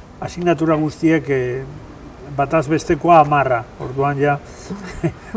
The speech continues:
<laughs> hori behin batean gertatu zena, ez, ez dakit, fraile batek esan zidan, baina bihurria bai, bihurria ez txarra edo gaiztoa izateagatik, baizik, eh,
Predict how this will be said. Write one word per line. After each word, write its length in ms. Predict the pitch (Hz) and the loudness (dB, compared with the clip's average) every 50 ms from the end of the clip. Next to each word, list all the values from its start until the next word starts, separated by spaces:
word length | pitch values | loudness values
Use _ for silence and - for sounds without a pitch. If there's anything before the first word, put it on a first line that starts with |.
| 214 - | -6 -6
<laughs> 1120 | 208 214 - - - - - - - - - - - 139 - - - - - - - 160 143 | -2 -2 -2 -2 -4 -8 -18 -20 -20 -18 -12 -4 -4 -4 -4 -4 -14 -20 -20 -6 -2 0 2
hori 240 | 139 143 147 135 131 - - - - - - | 2 2 2 0 0 -4 -8 -18 -20 -6 0
behin 160 | 160 160 151 | 0 2 2
batean 320 | 151 147 139 160 160 151 | 2 0 2 0 0 0
gertatu 380 | 139 143 127 - 160 139 143 139 | -2 -4 -4 -4 -6 -4 -4 -6
zena, 260 | 139 151 156 160 151 - - - - - - - - - | -4 -2 -2 -2 -2 -4 -8 -18 -20 -20 -20 -20 -18 -14
ez, 100 | 147 143 131 139 143 131 131 - - | -14 -12 -10 -10 -10 -8 -8 -8 -8
ez 80 | 139 123 | -6 -6
dakit, 280 | 143 135 123 131 131 - | -6 -6 -4 -4 -6 -4
fraile 240 | - 160 147 143 135 | -2 -2 0 0 0
batek 280 | 131 127 151 143 131 135 | -2 -2 -2 -2 -2 -2
esan 200 | 123 - 143 120 | -4 -4 -8 -10
zidan, 360 | - - - - - - - - | -10 -10 -10 -10 -10 -10 -12 -12
baina 280 | - - 131 - - - - - - 143 151 143 | -14 -14 -14 -14 -14 -14 -14 -14 -14 -12 -6 0
bihurria 460 | 160 185 196 175 170 185 185 190 175 156 | 6 6 6 8 8 6 6 6 6 4
bai, 160 | 143 139 135 131 135 - - - - 165 | 4 4 2 -2 -4 -8 -14 -12 -6 2
bihurria 360 | 165 202 226 214 254 - 214 220 | 2 4 4 4 8 8 8 8
ez 260 | 214 - - - - - | 6 2 -6 -10 -12 2
txarra 340 | - 208 208 196 190 180 160 - - - - - - - - - | 4 4 6 6 4 2 2 0 -6 -16 -18 -18 -18 -18 -12 -6
edo 160 | - 170 170 165 | -2 -2 0 2
gaiztoa 400 | 175 165 - - - - 202 196 | 2 0 0 -4 2 6 6 6
izateagatik, 600 | 180 - - 190 170 175 170 170 170 170 226 196 156 | 6 6 2 -2 0 2 2 2 2 0 -2 -4 0
baizik, 520 | 160 156 143 - - 175 151 135 - - 180 | 0 0 0 0 -2 -2 -2 -2 -6 -8 -8
eh, 400 | 160 160 160 160 170 175 - | -6 -6 -8 -8 -8 -8 -10